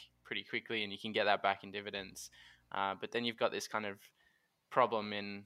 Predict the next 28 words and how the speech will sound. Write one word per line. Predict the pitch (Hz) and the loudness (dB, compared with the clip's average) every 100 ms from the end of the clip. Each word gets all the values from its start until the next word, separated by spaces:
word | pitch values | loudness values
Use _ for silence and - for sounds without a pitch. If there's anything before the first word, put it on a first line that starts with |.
| _ | _
maybe | - 98 98 | -6 -6 -4
five | - 101 98 | 2 2 2
or | |
ten | - 101 | -4 -4
years. | 120 110 | -2 -4
It's | 113 | -2
not | 190 139 | 2 6
really | 110 92 | 6 4
a | |
problem | - 123 107 92 | 2 0 0 -4
necessarily, | 92 - - 92 95 92 | -6 -8 -4 -2 -2 -2
but | - | -8
you've | - | -6
got | 110 | -4
to | 98 | -2
reallocate | 101 101 95 95 - 92 95 - | 0 2 2 0 -2 -2 -2 -4
and | 95 | -10
you've | 95 - | -12 -10
got | 87 - - | -12 -10 -8
to | 98 - - | -8 -6 0
find | 104 98 | 0 0
a | |
new | 98 104 104 101 - - | -4 -4 -4 -6 -10 -8
thing. | 90 101 113 - _ | -8 -8 -12 -20 _
Um, | 107 104 107 104 104 _ - - _ | -2 -2 -2 -6 -14 _ -18 -18 _
so | - | 4
I | 151 | 8
guess | 175 - | 8 6